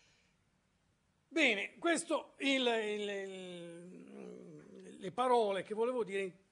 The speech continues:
relative alla, allo studio, la situazione attuale e il modo con cui, eh, stiamo trattandola. E a me sembra che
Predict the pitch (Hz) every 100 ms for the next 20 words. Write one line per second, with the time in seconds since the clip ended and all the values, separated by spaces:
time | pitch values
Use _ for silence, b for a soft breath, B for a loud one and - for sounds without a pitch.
0 | _ - 220 240 247 240 202 196 202 -
1 | 196 190 190 185 165 - 208 208 - -
2 | 190 165 165 165 - b b b - 202
3 | - 226 220 - 196 165 - 254 147 147
4 | 175 - 240 285 285 311 254 175 151 294
5 | 330 - 254 202 185 262 294 B B _
6 | - 220 202 196 185 - 262 220 147 160
7 | - 127 117 123 120 _ b b b b
8 | b b b b _ _ - 277 277 269
9 | 254 247 240 233 233 226 220 220 220 -
10 | _ _ _ _ _ - 262 320 - 349
11 | 311 277 311 311 240 -